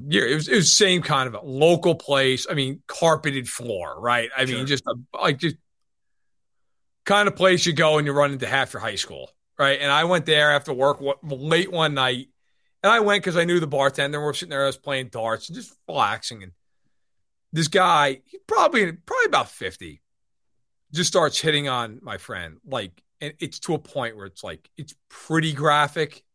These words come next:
Speaker 1: And you're like, "All right, man, listen, listen. I know you're drunk. I get it. She's being a good sport about it, but she's really uncomfortable.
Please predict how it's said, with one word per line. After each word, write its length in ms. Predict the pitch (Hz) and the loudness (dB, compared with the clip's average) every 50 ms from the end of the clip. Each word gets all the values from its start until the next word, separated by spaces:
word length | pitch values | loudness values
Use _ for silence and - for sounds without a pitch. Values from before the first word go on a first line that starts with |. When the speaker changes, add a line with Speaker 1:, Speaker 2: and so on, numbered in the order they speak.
| _ _ _ _ 160 | _ _ _ _ -4
Speaker 1:
And 140 | 151 147 | -2 0
you're 80 | 143 139 | 0 -2
like, 180 | 135 135 135 - - | -2 -4 -6 -4 0
"All 80 | 160 139 | 0 0
right, 100 | 135 123 | 2 0
man, 360 | 120 110 107 104 98 90 92 _ - | -2 -6 -8 -8 -10 -12 -16 _ -16
listen, 260 | 113 92 - - - _ _ _ _ _ _ _ - | -14 -14 -14 -16 -18 _ _ _ _ _ _ _ -20
listen. 220 | - - - _ _ _ _ _ _ _ _ _ _ _ _ _ _ _ _ _ - | -20 -20 -20 _ _ _ _ _ _ _ _ _ _ _ _ _ _ _ _ _ -4
I 80 | 123 | -2
know 140 | 127 127 127 | 0 2 2
you're 180 | 135 127 127 127 | 2 2 0 -2
drunk. 420 | 110 113 95 87 82 82 - _ _ _ _ _ _ _ _ - - _ | -6 -8 -8 -8 -10 -12 -16 _ _ _ _ _ _ _ _ -20 -14 _
I 100 | - 110 | -8 -8
get 240 | 98 85 73 69 - | -8 -8 -12 -14 -16
it. 140 | - - _ _ _ _ _ _ _ _ _ _ _ _ _ _ | -18 -20 _ _ _ _ _ _ _ _ _ _ _ _ _ _
She's 320 | - - - - 156 147 123 | -14 -10 -6 -4 -4 -4 -2
being 220 | 143 151 135 131 | -2 -2 -2 -2
a 20 | |
good 160 | 123 131 113 - | -4 -6 -10 -10
sport 300 | - - 120 107 104 95 | -10 -10 -8 -8 -6 -6
about 260 | 87 90 90 87 85 | -6 -6 -6 -8 -8
it, 80 | 82 | -10
but 80 | - 95 | -12 -12
she's 220 | - 135 123 90 | -10 -10 -10 -10
really 400 | 90 92 95 101 107 101 90 90 | -12 -14 -12 -10 -8 -8 -8 -8
uncomfortable. 640 | 85 78 - - 64 - - - - _ - - _ | -8 -10 -12 -16 -18 -18 -20 -20 -20 _ -20 -20 _